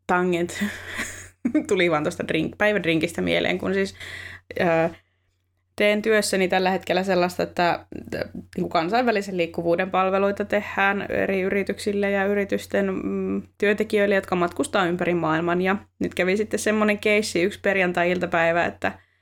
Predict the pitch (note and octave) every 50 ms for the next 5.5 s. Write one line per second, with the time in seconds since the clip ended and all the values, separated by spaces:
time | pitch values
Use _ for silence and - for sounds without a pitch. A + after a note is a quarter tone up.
0 | _ _ _ _ _ _ _ _ - - G3 F#3+ G3 F3+ F3+ E3+ E3+ E3+ E3+ F#3+
1 | F#3 G3+ G#3 G3 A3 A#3 A3+ A#3 A#3+ A#3 F#3 F3+ - - - G#3+ G3 - - -
2 | _ _ - - - - - _ _ _ _ - G#3 G#3 G3+ G3+ G3 F3+ - F3
3 | F3 - - E3+ F3 F3 - A3+ A#3 A3+ G#3+ G3+ - - F3+ F3+ - E3+ F3 E3+
4 | E3 E3+ F3 F3+ F3+ F3+ - - - F3 - G3+ G#3 G3+ - - F3 E3 - D#3
5 | D#3 D#3 - - - - D#3+ D#3+ D#3 D#3+